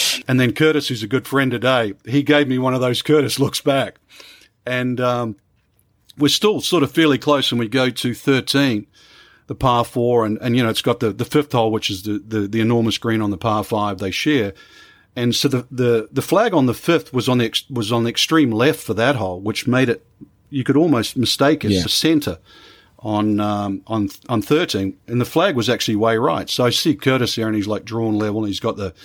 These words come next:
Speaker 1: I love, I love the look, the angry Curtis look. He's a good man.
Speaker 2: Yeah.
Speaker 1: And, uh, he, he just pipes, it would have been like a six iron. He just pipes it. You can see him half run up the hill 'cause he's, you know, he knows he's flushed it.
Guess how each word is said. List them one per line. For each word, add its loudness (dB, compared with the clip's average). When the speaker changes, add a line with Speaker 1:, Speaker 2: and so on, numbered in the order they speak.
Speaker 1:
I -4
love, 0
I 4
love 4
the 2
look, 2
the 0
angry 2
Curtis 0
look. -10
He's -4
a -2
good -6
man. -6
Speaker 2:
Yeah. 0
Speaker 1:
And, -2
uh, 2
he, 0
he 0
just -2
pipes, 0
it -10
would 0
have 0
been 2
like 2
a -6
six 0
iron. -2
He -2
just -4
pipes -2
it. -4
You -4
can 2
see -2
him 2
half 0
run 0
up -2
the -2
hill 0
'cause -8
he's, -6
you 4
know, 2
he -2
knows 2
he's -6
flushed -4
it. -16